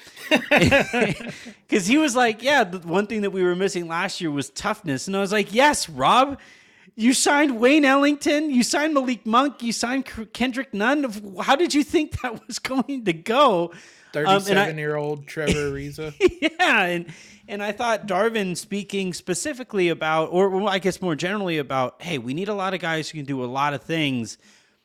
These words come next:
Speaker 1: kinda sets the tone for the type of offseason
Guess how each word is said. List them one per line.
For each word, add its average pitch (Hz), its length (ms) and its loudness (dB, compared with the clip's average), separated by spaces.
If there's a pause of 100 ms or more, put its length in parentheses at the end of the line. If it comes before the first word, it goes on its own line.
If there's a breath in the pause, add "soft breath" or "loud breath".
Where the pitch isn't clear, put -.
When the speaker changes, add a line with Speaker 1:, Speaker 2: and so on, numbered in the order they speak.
(200)
Speaker 1:
kinda 208 240 -4
sets 208 360 -6
the 180 100 -2
tone 185 460 2
for 160 180 -6
the 143 100 -4
type 160 300 -6
of 151 80 -6
offseason 131 840 -2